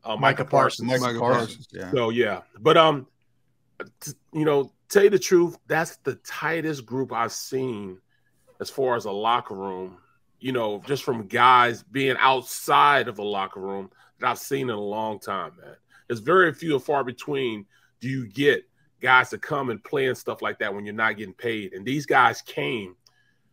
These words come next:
Speaker 1: uh, to help out, you know, DeVonta Smith, and the camaraderie and the closeness that you got. This is, this is, this is upwards right,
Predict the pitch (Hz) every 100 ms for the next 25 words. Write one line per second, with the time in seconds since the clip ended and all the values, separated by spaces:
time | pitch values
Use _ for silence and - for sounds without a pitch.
0 | _ 117 117 113 120 139 - 131 123 107
1 | 107 120 107 101 98 _ _ - 117 123
2 | 117 127 - 127 123 101 - _ _ 120
3 | 123 117 104 - - 104 - 156 156 131
4 | 127 123 113 104 95 - - 143 - 98
5 | 107 98 113 107 - - _ 147 208 190
6 | 123 185 190 135 151 - - 156 135 139
7 | 120 - 117 123